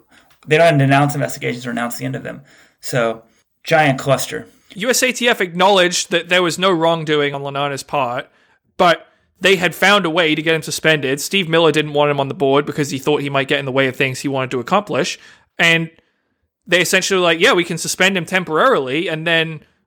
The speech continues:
Speaker 2: unless Vin actually started taking actions and fighting back, you know,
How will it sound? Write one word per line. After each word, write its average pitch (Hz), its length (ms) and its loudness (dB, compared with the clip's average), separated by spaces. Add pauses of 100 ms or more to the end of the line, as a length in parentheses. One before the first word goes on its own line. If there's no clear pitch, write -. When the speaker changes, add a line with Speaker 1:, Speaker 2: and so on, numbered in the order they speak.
(680)
Speaker 2:
unless 170 440 0
Vin 180 340 0
actually 165 640 -4
started 180 420 2
taking 175 320 -2
actions 160 400 -2
and 143 320 -10
fighting 180 420 0
back, 220 400 2
you 143 160 -10
know, 131 220 -8